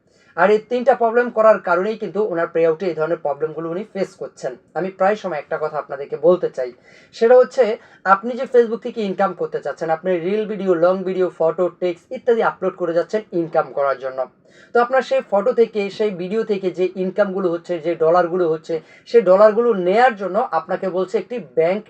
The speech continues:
অ্যাকাউন্ট অথবা আপনার প্রয়োজনীয় ডকুমেন্টসগুলো সাবমিট করুন,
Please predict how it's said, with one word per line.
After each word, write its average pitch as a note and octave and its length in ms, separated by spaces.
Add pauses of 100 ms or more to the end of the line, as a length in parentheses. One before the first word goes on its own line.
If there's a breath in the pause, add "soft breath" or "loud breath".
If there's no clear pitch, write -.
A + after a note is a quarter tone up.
অ্যাকাউন্ট F3+ 600
অথবা F3 340
আপনার F3 480
প্রয়োজনীয় G#3+ 560
ডকুমেন্টসগুলো F3+ 720 (140)
সাবমিট F3+ 420
করুন, G3 300